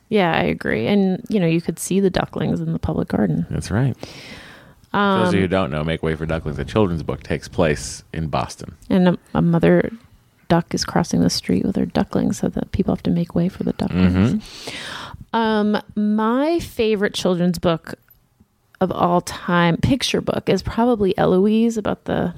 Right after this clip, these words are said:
Speaker 2: Yep.
Speaker 1: spoiled little girl who lives in the plaza, but, like, is kind of neglected.
Speaker 2: Mm-hmm.
Speaker 1: She kind of runs wild in the plaza.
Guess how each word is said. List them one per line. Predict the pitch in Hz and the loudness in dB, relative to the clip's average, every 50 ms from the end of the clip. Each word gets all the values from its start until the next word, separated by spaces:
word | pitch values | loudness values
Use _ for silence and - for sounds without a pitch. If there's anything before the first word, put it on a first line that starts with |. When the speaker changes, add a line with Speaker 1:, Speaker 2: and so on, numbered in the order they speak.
| - - | -6 -4
Speaker 2:
Yep. | 95 95 98 104 - - - - - - - _ | 0 0 0 0 -2 -8 -16 -20 -20 -20 -16 _
Speaker 1:
spoiled | - - - 190 190 185 185 175 175 | -6 -2 0 2 2 2 2 2 2
little | 185 180 185 | 2 2 2
girl | 180 - - 185 180 | 0 2 2 2 2
who | 185 | 4
lives | 175 175 175 180 | 2 2 2 2
in | 180 180 | 0 0
the | 175 | 0
plaza, | - - 180 170 170 175 175 190 190 190 185 | 2 2 2 2 2 2 2 2 0 0 2
but, | - 170 - - - - _ _ _ - _ - - _ _ _ _ _ | 0 0 0 -2 -4 -12 _ _ _ -20 _ -20 -20 _ _ _ _ _
like, | 170 165 - - | -2 -2 -2 -4
is | 175 - | -6 -8
kind | - - 170 170 | -4 -2 0 0
of | 175 | 0
neglected. | 170 170 - 175 165 175 - - - 208 214 208 214 - - - - - - | 0 -2 -2 -2 -2 -2 -4 -2 0 2 2 2 2 -2 -6 -16 -20 -14 -8
Speaker 2:
Mm-hmm. | 104 98 92 90 92 87 | -6 -4 -2 -2 0 0
Speaker 1:
She | 90 117 156 | 0 -2 -2
kind | - - 175 165 165 | -2 -2 0 0 0
of | 165 160 | 0 0
runs | 170 175 170 175 170 170 165 165 | 2 2 4 4 2 2 0 -2
wild | 170 156 156 151 156 156 156 170 165 175 | -2 -2 -2 0 0 0 0 0 2 0
in | 151 | 0
the | 156 165 | 0 -2
plaza. | - - - - 156 160 180 180 190 196 | -2 0 0 0 0 0 0 0 0 -2